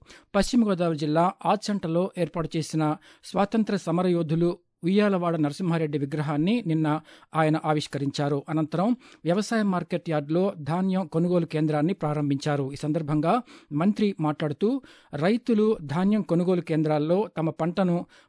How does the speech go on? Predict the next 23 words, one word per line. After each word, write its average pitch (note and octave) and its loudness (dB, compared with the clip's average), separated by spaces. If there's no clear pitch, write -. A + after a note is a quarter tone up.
ప్రభుత్వం G#3+ 2
నిర్ణయించిన F3 0
కనీస G3 0
మద్దతు E3+ 0
ధరకు D#3 -2
అమ్ముకోవచ్చని E3 0
తెలిపారు. D3+ 0
ఆచంట G#3 0
మండలం E3 0
కేంద్రంలో E3 0
సుమారు G#3 2
రెండు E3+ 0
కోట్ల F#3 -2
పది E3 -2
లక్షల D#3 -2
రూపాయల E3 -2
నిధులతో E3+ 0
కచ్చా A#3+ 0
రహదారులు, F3 0
మురుగునీటి F#3+ 2
వ్యవస్థను E3 0
పూర్తి G#3+ 2
చేశామని E3 0